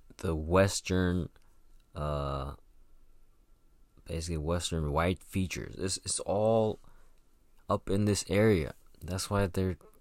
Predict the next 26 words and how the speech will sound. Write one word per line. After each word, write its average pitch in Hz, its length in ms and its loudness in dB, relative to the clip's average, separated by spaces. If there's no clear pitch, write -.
always 95 580 -2
at 95 200 -2
war 95 340 -2
over 80 220 -2
there, 85 200 0
to 90 260 -6
just - 460 -6
stop, - 560 -2
to, - 200 -6
to, - 220 -4
to, 104 220 2
to, 104 260 2
to 101 120 -4
stop 107 480 4
us 104 340 2
from 92 280 0
finding 98 680 2
the 85 160 -2
similarities. 87 1300 2
'Cause 92 300 2
if 90 200 -4
we 92 80 0
find 104 480 0
our 82 360 0
common 101 460 2
similarities, 87 1080 0